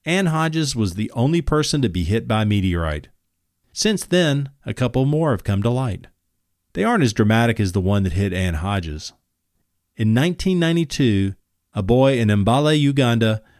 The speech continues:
was hit in the head by a three-gram fragment of a meteorite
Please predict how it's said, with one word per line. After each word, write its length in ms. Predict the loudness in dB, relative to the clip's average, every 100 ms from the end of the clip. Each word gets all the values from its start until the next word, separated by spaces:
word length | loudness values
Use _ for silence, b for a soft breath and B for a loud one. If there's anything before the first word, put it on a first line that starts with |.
| b
was 160 | -6 -2
hit 160 | 0 0
in 40 |
the 80 | 0
head 320 | 2 0 0
by 140 | -2
a 80 | -2
three-gram 680 | -4 -2 0 0 0 0 -2
fragment 520 | -2 -2 0 -2 -6 -8
of 100 | -4
a 60 |
meteorite 640 | -2 0 0 0 0 -2